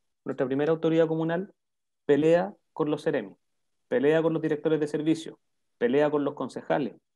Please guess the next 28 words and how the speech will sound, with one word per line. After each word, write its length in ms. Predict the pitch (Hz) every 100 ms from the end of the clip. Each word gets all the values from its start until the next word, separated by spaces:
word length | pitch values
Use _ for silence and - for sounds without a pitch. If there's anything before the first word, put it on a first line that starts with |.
| _ _ -
pelea 380 | 120 131 165 160
con 120 | 151
los 120 | -
funcionarios 460 | 139 139 143 156 139
de 80 |
la 120 | 139 135
municipalidad 680 | 135 120 127 123 120 131
y 60 | 147
de 80 | 156
la 100 | 131
corporación 500 | 127 127 123 - 151
antigua, 480 | 147 196 190 113 - _ _ - _ _
pelea 320 | 139 156 185
con 120 | 180
el 80 | 170
gobernador, 600 | 151 147 147 151 165 156 _
pelea 280 | 151 185 214
con 100 | 202
el 100 | 185
intendente, 680 | 160 156 131 165 156 - 113
pelea 300 | 147 185 180
con 140 | 175
los 120 | 147
ministros, 500 | 131 139 180 - 135
pelea 260 | - 151 165
con 120 | 156
los 120 | 135
subsecretarios, 760 | - - 131 123 123 180 123